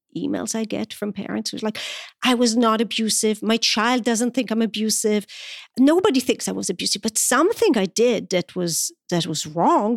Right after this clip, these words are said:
because my child doesn't wanna be next to me." And they feel like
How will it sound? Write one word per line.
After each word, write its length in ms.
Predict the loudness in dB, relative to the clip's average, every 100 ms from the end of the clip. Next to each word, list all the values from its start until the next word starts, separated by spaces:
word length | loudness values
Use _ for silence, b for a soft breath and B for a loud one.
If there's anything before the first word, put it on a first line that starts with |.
| -2
because 300 | -4 -2 -4
my 100 | -4
child 200 | -2 0
doesn't 240 | 0 0 0
wanna 200 | -2 -4
be 220 | -2 -2
next 300 | -2 -2 -4
to 60 | -2
me." 320 | 0 2 2
And 380 | 0 0 0 -2 B B B 0
they 200 | 2 4
feel 420 | 2 0 2 2
like 440 | 2 0 -2 -8